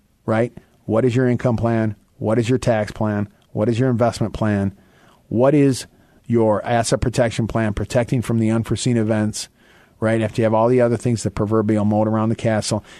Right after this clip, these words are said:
And finally, what is your estate and legacy plan? Uh, what are you doing to protect the assets and pass them down in the most efficient, effective manner to your children and grandchildren?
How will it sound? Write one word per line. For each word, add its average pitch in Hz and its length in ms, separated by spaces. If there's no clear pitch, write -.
And 107 100
finally, 123 320
what 117 260
is 113 140
your 117 120
estate 107 340
and 110 80
legacy 107 340
plan? 98 400
Uh, 110 60
what 113 140
are - 20
you 117 80
doing 117 200
to 101 60
protect 117 360
the 120 160
assets 110 420
and 107 320
pass 131 320
them 127 120
down 110 400
in 104 140
the 107 60
most 113 280
efficient, 123 380
effective 113 360
manner 110 260
to - 120
your 101 80
children 104 380
and 98 80
grandchildren? 95 600